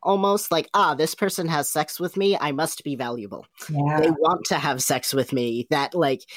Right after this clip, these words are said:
Speaker 1: it can feel so clear, but I think when you unpack a lot of that stuff and manage to find that value through other connections, sex can be just fun, and it can
Speaker 2: Mm-hmm.
Speaker 1: mean all of these other things once you,
Speaker 2: Mm-hmm.
Speaker 1: like,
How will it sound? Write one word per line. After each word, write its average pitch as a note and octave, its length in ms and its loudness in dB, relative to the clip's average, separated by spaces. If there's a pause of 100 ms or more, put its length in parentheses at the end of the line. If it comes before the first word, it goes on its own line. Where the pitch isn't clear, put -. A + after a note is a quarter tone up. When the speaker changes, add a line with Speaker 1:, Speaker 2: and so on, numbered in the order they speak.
(180)
Speaker 1:
it D#3+ 120 0
can C#3+ 160 0
feel D#3 280 4
so C#3 240 2
clear, D3 380 2
but B2 140 0
I B2 80 2
think C#3+ 200 -2
when C#3+ 140 2
you C#3 160 4
unpack B2 540 -2 (680)
a D#3 80 2
lot D#3+ 260 4
of F3 160 -2
that F3+ 240 2
stuff F#3+ 420 2
and C3 460 0 (400)
manage C3 460 0
to B2+ 100 -2
find B2+ 360 0
that B2 220 0
value B2+ 440 0
through C3 340 -2
other C#3+ 280 4
connections, F3+ 800 0
sex - 480 0
can F3+ 340 2
be B2+ 400 2 (340)
just B2 400 0
fun, A2 540 0
and C#3 160 2
it F#3 140 2
can D3 240 0
Speaker 2:
Mm-hmm. C#3 80 4
Speaker 1:
mean C3 360 4
all B2 300 2
of A#2 100 -4
these A2 220 -6
other G#2+ 300 -2
things G#2+ 500 -6
once D#3+ 240 0
you, C3 100 2
Speaker 2:
Mm-hmm. A#2+ 80 0
Speaker 1:
like, G#2+ 180 0